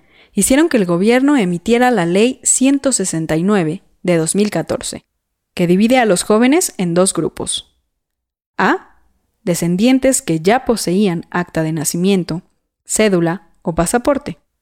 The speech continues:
Y B, descendientes que no figuraban en el registro civil. Al grupo B se le ofreció como solución inscribirse a un plan de regularización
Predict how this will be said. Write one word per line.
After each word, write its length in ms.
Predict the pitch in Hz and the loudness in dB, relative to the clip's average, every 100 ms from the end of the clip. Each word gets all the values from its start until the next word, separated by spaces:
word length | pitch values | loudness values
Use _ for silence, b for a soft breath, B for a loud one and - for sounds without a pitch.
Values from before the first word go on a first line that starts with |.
| _ _ _ | _ _ _
Y 160 | 285 | 2
B, 420 | 214 180 277 - _ _ _ - | 4 2 -2 -12 _ _ _ -4
descendientes 760 | 190 190 202 262 277 302 - | -2 2 2 4 4 2 0
que 120 | - | 0
no 200 | 175 226 | 2 2
figuraban 680 | 262 233 180 190 156 165 208 - | 2 0 2 2 0 -4 -8 -6
en 120 | 170 | -4
el 120 | 160 | -4
registro 420 | 151 - 165 151 | -6 -4 -4 -4
civil. 380 | - - - - _ _ _ _ _ _ _ _ _ _ | -4 -6 -10 -14 _ _ _ _ _ _ _ _ _ _
Al 80 | 180 | -2
grupo 320 | 185 196 208 | 0 2 2
B 320 | 180 269 - b b | 2 0 -2 b b
se 180 | - 180 | -6 -2
le 60 | 170 | -2
ofreció 380 | 180 175 240 | -2 0 0
como 220 | 240 254 190 | 2 0 0
solución 640 | 170 170 - 233 233 - _ _ | -2 -2 0 0 0 -4 _ _
inscribirse 640 | 185 - 185 202 240 285 | -2 0 2 2 2 2
a 100 | 233 | 4
un 140 | 208 220 | 4 2
plan 360 | 214 226 247 | 2 2 2
de 80 | 196 | 0
regularización 1000 | 180 170 165 165 165 170 - 214 180 | 0 -2 -2 -2 -4 -4 -2 -2 -2